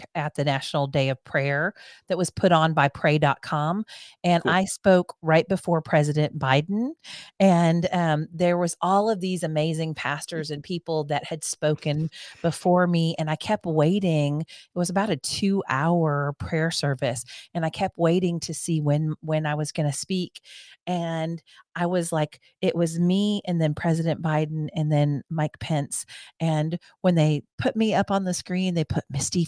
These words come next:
Speaker 1: Phillips, and I was
Speaker 2: Oh,
Speaker 1: like,
Speaker 2: no.
Speaker 1: "No!" And I was like,
Speaker 2: <laughs>
Speaker 1: "Okay, God, I think you have a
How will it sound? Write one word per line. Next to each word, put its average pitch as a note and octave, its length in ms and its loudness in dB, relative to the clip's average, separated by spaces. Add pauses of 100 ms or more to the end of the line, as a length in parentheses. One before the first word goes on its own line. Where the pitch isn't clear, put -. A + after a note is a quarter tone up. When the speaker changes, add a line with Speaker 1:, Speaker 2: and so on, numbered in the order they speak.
(160)
Speaker 1:
Phillips, - 1000 -6
and - 120 0
I - 80 0
was - 120 -2
Speaker 2:
Oh, C#3 100 2
Speaker 1:
like, C3+ 140 4
Speaker 2:
no. C#3+ 320 8
Speaker 1:
"No!" - 1040 -4
And B3+ 160 2
I A#3+ 100 2
was A#3+ 140 -6
like, G#3 260 0
Speaker 2:
<laughs> - 80 -4
Speaker 1:
"Okay, A3+ 220 2
God, F3+ 320 4
I G3+ 60 4
think B3 280 -2
you A#3 100 -4
have A3 160 -2
a F#3+ 100 -2